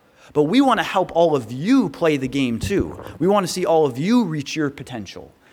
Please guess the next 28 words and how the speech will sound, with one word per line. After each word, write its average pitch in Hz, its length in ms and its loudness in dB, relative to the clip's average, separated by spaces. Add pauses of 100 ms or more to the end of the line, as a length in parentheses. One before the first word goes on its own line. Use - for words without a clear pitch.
And 131 100 -4
we're 147 100 2
doing 185 260 0
this 165 160 -2
together 147 360 -4
as 117 120 -6
a 107 60 -14
team. 95 420 -8 (260)
The, 139 100 0
the, 131 300 -2
the 123 120 -6
pastor 247 580 0
is 131 200 -12
like 131 180 -6
the 127 60 -10
soccer 147 580 -4 (240)
player 123 320 -2
coach. - 520 -16 (1400)
Okay, 135 300 -4 (460)
so 156 180 2
pastors 190 580 -2
are 156 140 -4
those 156 220 -2
who 139 80 -10
care 165 360 -4
for 180 180 -6
the 175 80 -6
church, 175 540 -6